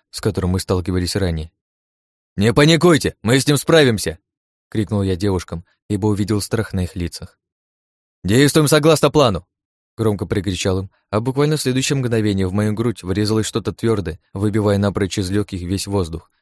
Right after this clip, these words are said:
и я резко полетел назад. Пролетев несколько метров, ещё с пяток прокатился по земле, после чего остановился, благо каменная кожа увеличивала мой вес, а молот послужил неплохим якорем,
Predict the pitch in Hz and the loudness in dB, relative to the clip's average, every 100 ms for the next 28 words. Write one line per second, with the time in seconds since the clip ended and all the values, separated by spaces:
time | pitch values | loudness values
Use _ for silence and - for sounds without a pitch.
0 | - 101 95 95 98 113 107 101 107 101 | -6 -2 0 0 -2 -2 -2 -2 0 0
1 | 101 87 - - _ _ _ _ _ _ | 0 -2 -6 -12 _ _ _ _ _ _
2 | - 95 92 104 123 131 123 127 117 113 | -4 0 0 0 -2 -2 -2 -2 0 0
3 | 123 - - _ _ - 92 117 - 113 | -2 -4 -8 _ _ -6 -2 -2 -2 -2
4 | 131 - - - 107 117 117 - 104 104 | -2 -2 -6 -4 -2 -2 -2 -4 -4 -2
5 | 98 82 _ - 95 98 101 95 104 101 | -2 -4 _ -6 -4 -2 0 0 0 0
6 | 98 92 - - _ _ 117 113 101 101 | 0 -2 -6 -12 _ _ -2 0 0 0
7 | 95 95 90 107 98 90 92 98 98 95 | 0 0 0 -2 0 -2 -2 -2 -2 -2
8 | 92 95 95 92 - _ _ - 98 98 | 0 0 0 -2 -6 _ _ -4 0 2
9 | 113 123 143 - 127 127 127 123 127 127 | 2 0 -2 -2 0 0 -2 -2 -2 -2
10 | 120 123 - 82 82 | 0 0 -2 -6 -10